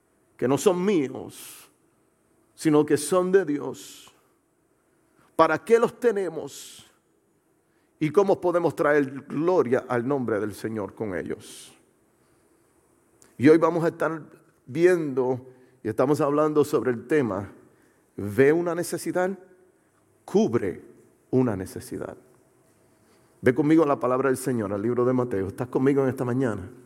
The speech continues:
Mateo capítulo veinticinco.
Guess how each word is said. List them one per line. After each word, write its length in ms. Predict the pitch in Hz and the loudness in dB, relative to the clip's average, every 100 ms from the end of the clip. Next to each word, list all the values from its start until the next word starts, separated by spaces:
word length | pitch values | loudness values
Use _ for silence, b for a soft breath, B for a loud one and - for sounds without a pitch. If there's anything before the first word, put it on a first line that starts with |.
| - - - - - - - - - - - - - _ _ _ _ _ _ 262 - - B B B B B B - _ - | -20 -20 -20 -20 -20 -20 -20 -20 -20 -20 -20 -20 -20 _ _ _ _ _ _ -18 -18 -18 B B B B B B -20 _ -2
Mateo 300 | 110 160 160 | 4 6 6
capítulo 420 | 160 151 170 170 | 2 -2 0 0
veinticinco. 1040 | 156 156 160 143 - 123 107 95 - 87 | 0 -2 -4 -8 -4 -4 -4 -8 -10 -10